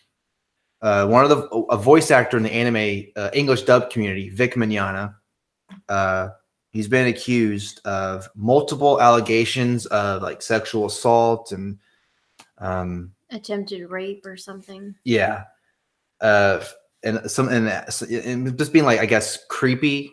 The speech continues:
Speaker 1: quote unquote, where, 'cause this guy, if you know, if you've ever been to, like, conventions that he's been at and you've met him before, I've met him before.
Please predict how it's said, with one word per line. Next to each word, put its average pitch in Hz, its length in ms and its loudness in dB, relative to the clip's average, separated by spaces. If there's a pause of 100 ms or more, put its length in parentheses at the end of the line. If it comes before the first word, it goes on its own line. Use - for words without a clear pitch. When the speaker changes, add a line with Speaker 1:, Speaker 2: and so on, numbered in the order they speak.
Speaker 1:
quote 143 180 2
unquote, 139 680 0 (160)
where, 101 720 0
'cause - 400 -2
this 143 220 -2
guy, 160 320 8
if 147 180 4
you 123 80 -2
know, 120 340 4
if - 120 -8
you've 123 140 -4
ever 131 140 6
been 123 140 2
to, 120 40 2
like, 113 140 0
conventions 104 540 -6
that 101 100 -4
he's 95 160 -10
been 98 180 -10
at 104 320 -6 (380)
and 101 100 -10
you've 95 120 -10
met 95 160 -4
him 104 60 -4
before, 104 500 -2
I've 107 140 0
met 98 140 -4
him 92 100 -14
before. 92 460 -18